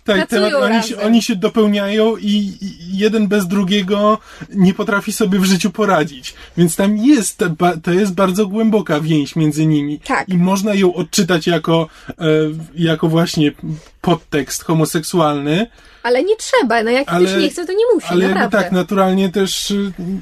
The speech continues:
Speaker 1: nie musi być wcale.
Speaker 2: I to w pierwszym i drugim sezonie, a potem pojawia się problem trzeciego sezonu, dlatego że przy trzecim sezonie Sherlock osiągnął już na tyle fan following, czyli jakby na tyle stał się popularny i na tyle zebrał, e, fanów i fanek, że twórcy zrozumieli,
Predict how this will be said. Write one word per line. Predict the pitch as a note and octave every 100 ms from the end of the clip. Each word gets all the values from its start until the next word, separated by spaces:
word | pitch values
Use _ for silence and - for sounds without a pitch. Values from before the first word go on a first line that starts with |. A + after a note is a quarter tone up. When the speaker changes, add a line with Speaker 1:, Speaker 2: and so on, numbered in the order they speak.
| F#3
Speaker 1:
nie | G3+ G#3
musi | G#3 -
być | D3+ C#3+
wcale. | - C#3 B2+ B2+
Speaker 2:
I | B3+
to | E4 G4+
w |
pierwszym | - C#4+ F#4+ F4+
i |
drugim | F4 C#4+ C4+
sezonie, | A3 G#3+ F#3+ -
a |
potem | - D#4+ B4
pojawia | A4 F#4+ F#4
się | F#4+
problem | F4+ D4+ D4+
trzeciego | D4+ D#4+ C4 G#3 A3
sezonu, | G#3+ G3+ B3+
dlatego | C#4+ C#4 C#4+ D4
że | C4+
przy | - D4+
trzecim | - E4 G4+
sezonie | D#4 C#4+ D#4 D4+
Sherlock | E4+ D4+ D4
osiągnął | C4 D4 C#4 C#4+ C4+
już | C4
na | C4
tyle | - D4 C4+ B3+ -
fan | - C4+
following, | B3+ A#3 G#3+ G#3 G#3 G#3
czyli | G#3+
jakby | G#3+ G#3+ G#3 G#3+ G#3 - - -
na | A#3+
tyle | F4 D4+
stał | C#4 B3
się | B3
popularny | B3 A#3+ A#3 A#3 A3+
i |
na | A3
tyle | A3 C#4 A#3+
zebrał, | A#3 A#3+ A3+ G#3+ G#3+ - - - -
e, | A3 A3
fanów | - C4+ A#3+ -
i | A#3+
fanek, | A#3 G#3 G#4+ - - -
że | B3+ C4
twórcy | - G4 - G#4 F#4+
zrozumieli, | D#4 D4+ D4 C#4+ D#4 D#4+ D#4 D4+